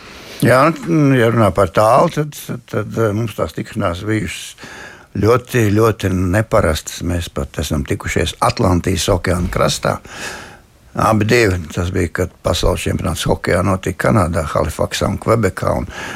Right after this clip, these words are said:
abi divi esam muzicējuši divatā šai okeāna krastā. Mm, es spēlēju savas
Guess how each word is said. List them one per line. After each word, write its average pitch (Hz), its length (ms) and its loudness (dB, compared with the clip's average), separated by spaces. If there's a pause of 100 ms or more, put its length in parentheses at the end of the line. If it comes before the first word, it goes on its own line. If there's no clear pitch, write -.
(120)
abi 92 320 2
divi 101 100 6
esam 92 240 4
muzicējuši 104 760 0
divatā 90 520 2 (400)
šai 98 280 -2
okeāna 92 440 -2
krastā. 92 440 -2
Mm, 85 640 -6
es 95 180 -2
spēlēju 95 400 2
savas 82 300 -2